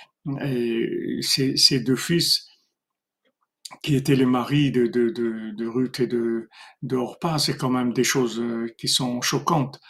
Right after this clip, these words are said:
<clears throat> Mais c'est pas ça qu'elle attend. Elle attend pas des explications. Elle cherche de l'engagement. Elle veut du rapprochement, de la confiance, de la fusion, de la... Elle veut s'inclure, elle veut se soumettre. Parce qu'elle sait que c'est de ça que dépend toute, toute la,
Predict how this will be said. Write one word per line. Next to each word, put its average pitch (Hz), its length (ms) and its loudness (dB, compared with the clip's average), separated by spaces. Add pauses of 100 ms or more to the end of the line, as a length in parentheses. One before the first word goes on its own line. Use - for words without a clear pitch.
(100)
<clears throat> - 220 -8
Mais 165 280 12
c'est 156 200 6
pas 160 100 4
ça 170 200 4
qu'elle 147 200 4
attend. 131 400 0 (300)
Elle 131 100 -2
attend 135 240 -2
pas 147 160 2
des 120 200 2
explications. 131 800 -4 (380)
Elle 127 100 -2
cherche 127 300 4
de 127 80 2
l'engagement. 135 680 2 (300)
Elle 127 100 -6
veut 135 120 4
du 139 120 0
rapprochement, 135 640 0
de 120 80 -2
la 123 80 -4
confiance, 127 520 -2
de 110 60 -6
la 123 60 -4
fusion, 123 540 0
de 110 100 -10
la... 127 200 -4 (360)
Elle 127 120 -2
veut 123 120 0
s'inclure, 131 640 2
elle 117 80 -2
veut 120 80 -6
se 135 160 2
soumettre. 131 580 0 (320)
Parce - 160 -4
qu'elle 135 160 0
sait 160 240 6
que 156 100 2
c'est 139 200 2
de 127 100 0
ça 143 200 2
que 143 140 -4
dépend 135 380 0
toute, 139 460 -4
toute 139 220 -6
la, 131 320 -2